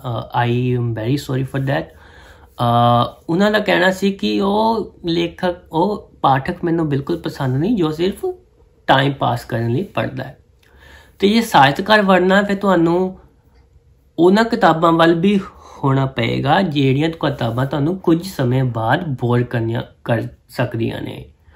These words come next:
ਪਰ ਪੜ੍ਹਨਾ ਕਿਉਂ ਪਏਗਾ? ਕਿਉਂਕਿ ਉਹਨਾਂ ਕਿਤਾਬਾਂ ਵਿੱਚ ਰਿਸਰਚ ਹੈ, ਉਹਨਾਂ ਕਿਤਾਬਾਂ ਨਾਲ ਤੁਹਾਡਾ ਇੰਟੈਲੈਕਚੁਅਲ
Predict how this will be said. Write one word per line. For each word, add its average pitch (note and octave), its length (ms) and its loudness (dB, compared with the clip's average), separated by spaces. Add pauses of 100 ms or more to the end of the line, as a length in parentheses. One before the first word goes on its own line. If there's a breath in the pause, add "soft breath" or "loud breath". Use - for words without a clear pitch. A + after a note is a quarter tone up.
(1040 soft breath)
ਪਰ E3 300 4 (360)
ਪੜ੍ਹਨਾ E3 320 4
ਕਿਉਂ F#3 360 2
ਪਏਗਾ? F#3 420 4
ਕਿਉਂਕਿ G3 500 0
ਉਹਨਾਂ D#3+ 260 2
ਕਿਤਾਬਾਂ D3+ 520 0
ਵਿੱਚ C#3+ 320 0
ਰਿਸਰਚ C3 520 -2
ਹੈ, A2 140 -8
ਉਹਨਾਂ C3 240 -2
ਕਿਤਾਬਾਂ D3+ 520 0
ਨਾਲ C3+ 340 0
ਤੁਹਾਡਾ C#3+ 300 -2
ਇੰਟੈਲੈਕਚੁਅਲ D3+ 920 -2